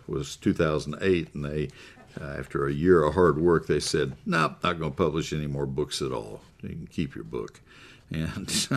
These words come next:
<laughs> "Okay, thanks." So uh, anyway, it's just one of those things, and I just decided the next book I do, I'm going to self-publish, so I can pick my own editor, uh,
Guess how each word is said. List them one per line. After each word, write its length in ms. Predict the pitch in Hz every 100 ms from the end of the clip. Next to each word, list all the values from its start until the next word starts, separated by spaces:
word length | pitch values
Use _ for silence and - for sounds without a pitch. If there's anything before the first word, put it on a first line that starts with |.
| 113 110
<laughs> 40 |
"Okay, 460 | 254 214 - - 101
thanks." 720 | - - 165 - - - - - - - - -
So 520 | - - 101 82 73 - - - - - - - -
uh, 140 | - 76
anyway, 520 | 160 117 65 62 60 -
it's 220 | - -
just 200 | - 76
one 100 | 78
of 80 | 69
those 220 | 65 65
things, 380 | - 95 73 78
and 100 | 71
I 120 | 69
just 240 | 71 78 -
decided 380 | 80 - 78 67
the 80 |
next 220 | 69 92 - _ _ -
book 200 | 110 -
I 120 | 110
do, 360 | 104 98 67 67
I'm 140 | 73
going 200 | 69 73
to 100 | 67
self-publish, 880 | - 80 69 - 95 69 65 - - - - -
so 220 | - 64
I 100 | 76
can 220 | 82 80
pick 280 | 67 - 107
my 160 | 82 82
own 220 | 101 110
editor, 540 | 92 82 73 - 92 82 - _ - - _
uh, 300 | - 78 73